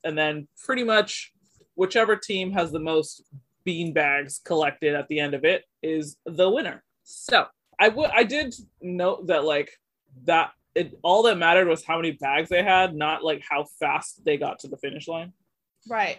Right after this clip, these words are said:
Speaker 1: So they could have just, like, walked, you know, it wasn't really, like, it, I mean, I, I get it, but it was
Speaker 2: Right.
Speaker 1: kind of an unnecessary part of the, the race.
Speaker 2: Right.
Speaker 1: But anyways, so we start out, I kind of only took notes on the first couple teams, and then they,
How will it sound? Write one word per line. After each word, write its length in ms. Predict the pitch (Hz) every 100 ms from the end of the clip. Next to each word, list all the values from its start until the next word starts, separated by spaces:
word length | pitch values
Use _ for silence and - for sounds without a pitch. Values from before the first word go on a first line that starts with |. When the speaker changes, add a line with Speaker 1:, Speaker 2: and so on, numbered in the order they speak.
| -
Speaker 1:
So 720 | - - 175 165 165 151 143 151
they 80 |
could 140 | 170 202
have 120 | 170
just, 120 | 147
like, 160 | 117 92
walked, 320 | 101 71 - - _ -
you 80 | 139
know, 240 | 85 - -
it 80 | 156
wasn't 280 | 156 139
really, 320 | 120 104 80 - _ _ 151
like, 180 | 156 - - -
it, 160 | 175 - _ -
I 60 |
mean, 160 | 185 185
I, 80 | 175
I 100 | 180
get 200 | 160 160 165
it, 200 | 170 - _ _ _ 165
but 440 | 151 147 135 - -
it 100 | 170
was 100 | -
Speaker 2:
Right. 80 | -
Speaker 1:
kind 140 | 139
of 120 | 120 - _ _ 139
an 140 | 107 139
unnecessary 520 | 117 143 131 131 117
part 220 | 120 104
of 80 | 92
the, 260 | 98 87 80 _ _ _ -
the 140 | 147
race. 520 | 135 87 - - - - _ _ _ -
Speaker 2:
Right. 340 | 220 196 185
Speaker 1:
But 540 | 156 143 151 147 135 -
anyways, 560 | 147 147 120 120 - -
so 420 | - - 269 165
we 140 | 147 175
start 420 | - 175 220 -
out, 220 | 175 180
I 80 | 180
kind 220 | - 254
of 100 | 254
only 180 | 254 247
took 220 | 240 -
notes 300 | 202 202 196 -
on 580 | 175 170 170 170 170
the 200 | 170 165 -
first 220 | 185 -
couple 180 | 185 180
teams, 380 | - 175 170 165
and 140 | 156
then 80 | 165
they, 240 | 170 156